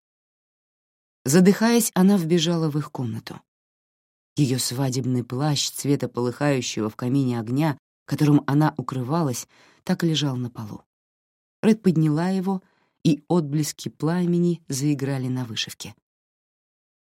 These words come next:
Перо лежало на столе рядом с беспорядочной стопкой бумаг и книг на языках, которых она не знала. Ред проверила перо пальцем,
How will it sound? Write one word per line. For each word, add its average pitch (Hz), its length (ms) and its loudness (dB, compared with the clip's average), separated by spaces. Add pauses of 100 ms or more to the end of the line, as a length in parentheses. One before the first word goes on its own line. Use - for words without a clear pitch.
(220)
Перо 208 260 8
лежало 214 380 6
на 185 140 6
столе 170 540 2 (140)
рядом 190 580 4
с 165 100 0
беспорядочной 165 840 0
стопкой 160 500 -2
бумаг 143 500 -2 (440)
и 185 100 6
книг 196 600 2 (100)
на 143 140 6
языках, 123 680 0
которых 143 560 -2
она 131 240 -2
не 120 140 -4
знала. 110 460 -10 (1040)
Ред 220 420 4
проверила 147 600 2
перо 123 280 -8
пальцем, 156 600 -4